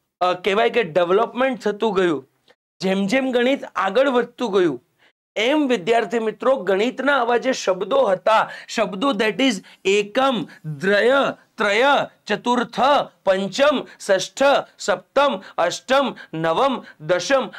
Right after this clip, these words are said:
આ જે શબ્દો હતા બેટા, એ શબ્દોને સિમ્બોલ સ્વરૂપે દર્શાવવાની જરૂરિયાત ઊભી થઈ. કારણ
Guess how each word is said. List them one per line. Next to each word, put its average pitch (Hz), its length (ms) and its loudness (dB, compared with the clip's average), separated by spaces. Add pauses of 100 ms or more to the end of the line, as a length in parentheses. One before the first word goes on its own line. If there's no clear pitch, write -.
આ 208 120 -2
જે 220 160 -2
શબ્દો 196 600 -2
હતા 202 280 0
બેટા, 208 480 0 (160)
એ 220 100 2
શબ્દોને 220 800 -2
સિમ્બોલ 208 680 0
સ્વરૂપે 220 680 0 (160)
દર્શાવવાની 190 640 0
જરૂરિયાત 160 600 -2
ઊભી 139 240 -8
થઈ. 123 280 -10 (1400)
કારણ 269 420 2